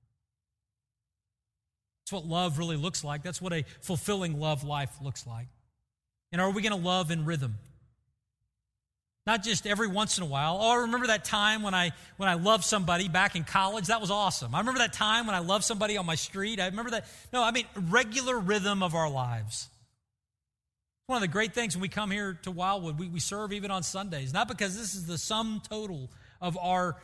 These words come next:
service, but because we're still in rhythm when we come here. We serve because that's who we are. We serve because we love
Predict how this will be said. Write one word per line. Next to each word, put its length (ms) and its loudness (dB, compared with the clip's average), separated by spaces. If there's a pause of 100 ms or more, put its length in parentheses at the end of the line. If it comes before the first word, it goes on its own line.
(420)
service, 640 -4 (2000)
but 120 -4
because 440 0 (220)
we're 160 -2
still 280 -2
in 120 -4
rhythm 320 0 (140)
when 120 -4
we 80 -2
come 280 -4
here. 200 -4 (960)
We 80 -4
serve 540 -4
because 640 -6 (840)
that's 140 -6
who 100 -6
we 120 -2
are. 360 -2 (840)
We 60 -4
serve 380 -2
because 480 -4
we 80 -4
love 500 0